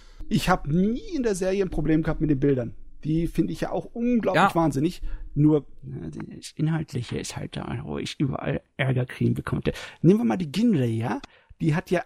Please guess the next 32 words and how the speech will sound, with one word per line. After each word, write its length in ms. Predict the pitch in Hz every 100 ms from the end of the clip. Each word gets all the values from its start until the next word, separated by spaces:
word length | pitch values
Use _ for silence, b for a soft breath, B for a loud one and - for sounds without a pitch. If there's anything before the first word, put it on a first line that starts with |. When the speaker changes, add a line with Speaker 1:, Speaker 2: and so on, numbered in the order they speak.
| -
Speaker 1:
angefangen, 580 | 226 208 - 139 139
besonders 320 | 135 151 - 143
in 60 |
der 100 | 80
ersten 260 | 85 - -
Episode, 400 | 123 123 139 156
die 60 | 139
erste 220 | - 127
Episode 380 | 120 123 120 127
ist 80 | 120
sowieso 260 | 123 120
umwer-, 420 | 127 131 120 120 -
umwerfend 480 | 147 135 120 - 113
Bombe, 280 | 139 135 143 B B B B
Speaker 2:
Hm. 400 | 120 110 98 110 - _ _ _ _
Speaker 1:
mit 280 | 196 202 -
einem 440 | 170 165 170 156 - _ - 123
relativ 560 | 156 214 - 208 -
klar 220 | - 143 143
definierten 520 | 147 147 143 165 185
Charakter. 640 | 196 262 240 - 123 - _
Sie 560 | - 143 143 202 330 - -
ist 380 | 180 165 - -
ein 140 | 151
Mädel, 380 | 143 139 160 208 -
die 140 | 143
sich 160 | 127 135
nicht 160 | 131
einfach 180 | 170 -
sowas 320 | - 139 135
sagen 300 | 226 214 131
lässt. 340 | - - -